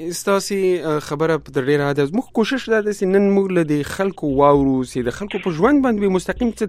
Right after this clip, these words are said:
تاثیر وي. دلته له موږ سره په، م، تاسو سره ډېره مننه کوم چې خپل نظر مو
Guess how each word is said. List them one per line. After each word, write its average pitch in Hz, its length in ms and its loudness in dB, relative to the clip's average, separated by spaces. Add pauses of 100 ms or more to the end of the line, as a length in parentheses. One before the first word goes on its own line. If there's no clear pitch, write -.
(100)
تاثیر 175 320 0
وي. 147 200 2 (540)
دلته 262 200 0
له 220 120 0
موږ 240 80 -2
سره 226 180 2
په، 202 140 0
م، 156 920 2
تاسو 180 220 -2
سره 170 180 0
ډېره 185 240 2
مننه 190 240 4
کوم 170 340 2
چې 151 200 -4
خپل 160 160 -2 (240)
نظر 143 300 2
مو 139 140 0